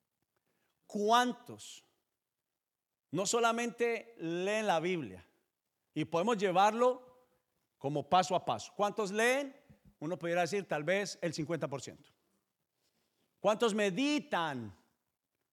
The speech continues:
O sea, piensan. La Biblia dice, mediten, no lean.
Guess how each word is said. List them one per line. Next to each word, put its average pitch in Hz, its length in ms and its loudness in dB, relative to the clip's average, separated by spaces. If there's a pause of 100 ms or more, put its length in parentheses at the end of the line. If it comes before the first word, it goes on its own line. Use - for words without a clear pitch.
(760)
O - 40 -18
sea, 190 260 -2
piensan. 175 680 -2 (4000)
La 117 260 -6
Biblia 214 400 0
dice, 226 800 -6
mediten, 220 1000 -4
no 156 220 -4
lean. 180 540 -6